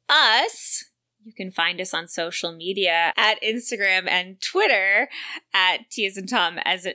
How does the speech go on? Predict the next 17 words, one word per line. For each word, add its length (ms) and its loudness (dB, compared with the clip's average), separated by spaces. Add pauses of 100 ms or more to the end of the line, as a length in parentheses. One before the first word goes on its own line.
(120)
N 160 0
as 160 -6
in 100 -6
Nancy, 340 -2
Strumpets, 840 -2 (360)
Facebook 400 0
slash 520 0
T 200 -2
as 100 -6
in 80 -14
Tom, 320 -4
N 120 0
as 120 -6
in 60 -12
Nancy, 240 -6
Strumpets, 580 -8
and 200 -4